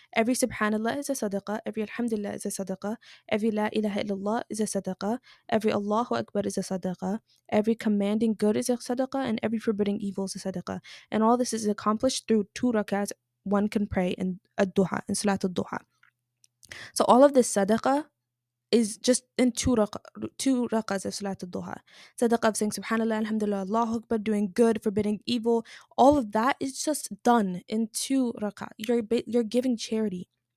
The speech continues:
in two rak'ahs. Just so, how simple it is. Just before Dhuhr and after sunrise is up. Even when you wake up at ten,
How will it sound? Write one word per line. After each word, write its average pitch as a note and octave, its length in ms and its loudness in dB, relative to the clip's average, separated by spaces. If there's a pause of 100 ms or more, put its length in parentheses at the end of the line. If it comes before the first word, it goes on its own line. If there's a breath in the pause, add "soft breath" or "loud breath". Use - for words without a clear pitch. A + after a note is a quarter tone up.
(240)
in B3 160 6
two A3+ 320 -2 (300 loud breath)
rak'ahs. G3+ 340 -2
Just - 200 -4
so, - 260 -2
how C4+ 140 0
simple B3+ 500 2
it F3+ 60 -2
is. F3+ 160 -6
Just B3 240 -4
before A#3 520 2 (300 loud breath)
Dhuhr A3 320 2
and G#3 220 -2
after G#3 260 0
sunrise G3+ 480 -2
is G3 220 -10
up. G#3 200 0
Even A#3 200 0
when C4 120 2
you B3 80 -2
wake A#3+ 240 0
up A#3+ 120 -4
at G#3+ 180 -6
ten, A#3 360 -2